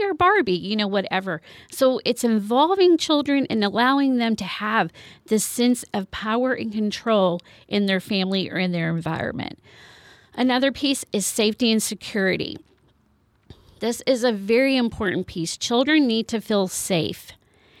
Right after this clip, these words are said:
They need to know that you're going to protect them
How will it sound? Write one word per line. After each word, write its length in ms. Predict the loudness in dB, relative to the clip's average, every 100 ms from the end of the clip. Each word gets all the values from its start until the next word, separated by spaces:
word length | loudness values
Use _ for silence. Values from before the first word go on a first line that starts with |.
| -10 0
They 140 | 4
need 220 | 6 4
to 160 | 2 0
know 380 | 2 4 4 2
that 120 | 0
you're 160 | 0
going 260 | 0 2 0
to 120 | -2
protect 580 | -8 -8 -8 -8 -8 _
them 160 | 0